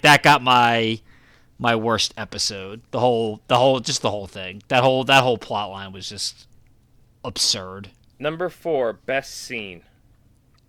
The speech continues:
Speaker 1: You can do it right in front of me. You can take my hands.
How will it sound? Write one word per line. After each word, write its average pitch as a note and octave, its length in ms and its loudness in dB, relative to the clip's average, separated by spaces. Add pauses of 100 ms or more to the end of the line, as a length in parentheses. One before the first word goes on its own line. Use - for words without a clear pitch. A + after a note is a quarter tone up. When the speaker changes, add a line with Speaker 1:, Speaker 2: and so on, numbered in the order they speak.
(1080)
Speaker 1:
You A2 160 -8
can A#2 180 -6
do B2 260 -2
it A#2 80 -2
right A#2 220 -6
in - 60 -18
front A2+ 340 -8
of G#2 80 -8
me. G2 220 -12 (1080)
You A2 120 -8
can A2 160 -10
take A2+ 400 -4
my A2 120 -6
hands. G2+ 960 -8